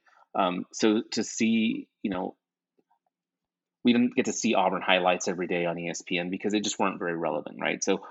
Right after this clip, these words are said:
we didn't get to see a whole lot of Tank Bigsby, but he remained productive, you know? Um, one of the things I loved about Bigsby is that he, uh, he was really disappointed with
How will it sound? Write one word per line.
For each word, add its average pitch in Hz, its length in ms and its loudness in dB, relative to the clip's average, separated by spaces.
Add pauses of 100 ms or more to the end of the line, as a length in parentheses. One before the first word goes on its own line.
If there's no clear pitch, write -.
(100)
we 117 80 6
didn't 117 120 4
get 107 100 0
to 98 40 -4
see 95 240 -2
a 87 40 0
whole 95 240 -4
lot 87 140 -2
of 87 80 -6
Tank 90 280 -12
Bigsby, 127 440 -2 (300)
but 113 100 2
he 156 100 8
remained 98 560 4 (240)
productive, 87 560 -2
you 92 100 -4
know? 85 260 -2 (380)
Um, 104 480 4 (800)
one 127 180 4
of 131 60 4
the 120 80 0
things 123 180 4
I 101 60 2
loved 107 220 4
about 101 260 2
Bigsby 98 500 0
is 98 240 -2
that 98 300 2
he, 95 360 0
uh, 87 280 2
he 113 140 2
was 95 180 2
really 98 280 0
disappointed 101 600 -4
with 98 200 -2